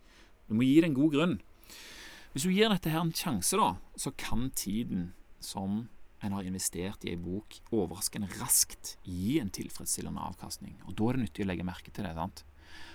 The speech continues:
Avkastning som øker verdien av tiden din, sant? Den innledende kostnaden ved å velge vekk noe som er digg med en gang, er kanskje erstattet med livslang viten som potensielt kan glede deg hver eneste gang du legger merke til det du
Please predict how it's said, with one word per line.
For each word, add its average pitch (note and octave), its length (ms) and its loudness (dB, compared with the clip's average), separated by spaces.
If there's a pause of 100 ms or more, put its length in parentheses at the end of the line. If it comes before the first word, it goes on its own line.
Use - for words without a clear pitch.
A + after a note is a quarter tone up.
(240)
Avkastning A#2 640 0
som F#2 160 -4 (160)
øker G#2 540 -4
verdien G#2 560 -2
av G2+ 180 -6
tiden A#2+ 480 -2
din, - 160 -8 (160)
sant? - 320 -8 (320)
Den - 220 -4
innledende C#3 500 0
kostnaden B2+ 500 -2 (280)
ved G2 160 -4
å G2 60 -2
velge F#2 360 -4
vekk - 320 -8
noe F#2+ 180 -4
som F#2 140 -2
er F2+ 80 -4
digg F#2+ 160 -2
med F#2 140 -2
en F#2 160 -2
gang, F#3 180 4 (400)
er - 80 -6
kanskje G2+ 300 -2
erstattet - 400 -6
med F2 180 -2
livslang F#2 560 0
viten F#2+ 460 -2
som - 100 -6
potensielt F#2 640 -6
kan G2 100 -2
glede F2 300 -4
deg G#2 100 -6
hver - 200 -10 (200)
eneste E2+ 400 -4
gang F2+ 220 -2
du F#2 100 -2
legger F2+ 220 -2
merke - 320 -8
til - 100 -2
det B3 80 -2
du A#2 80 0